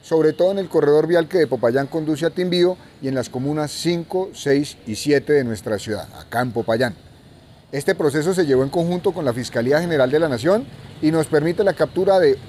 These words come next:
ocho delincuentes que ya fueron puestos a disposición de la autoridad judicial y para los cuales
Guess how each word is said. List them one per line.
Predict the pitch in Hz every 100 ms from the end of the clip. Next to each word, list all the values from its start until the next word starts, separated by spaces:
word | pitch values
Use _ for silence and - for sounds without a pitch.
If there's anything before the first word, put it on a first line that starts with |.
| - -
ocho | 208 214 214 202
delincuentes | 165 143 156 123 98 - -
que | 127
ya | 160
fueron | 170 180 165
puestos | 175 160 185 165
a |
disposición | 131 113 127 110 110 151 180 208 - - - 120
de | 127
la |
autoridad | 120 110 110 110 123
judicial | 156 139 160 185 220 - - -
y | -
para | - 151 143
los | 135
cuales | - 185 185 214 - -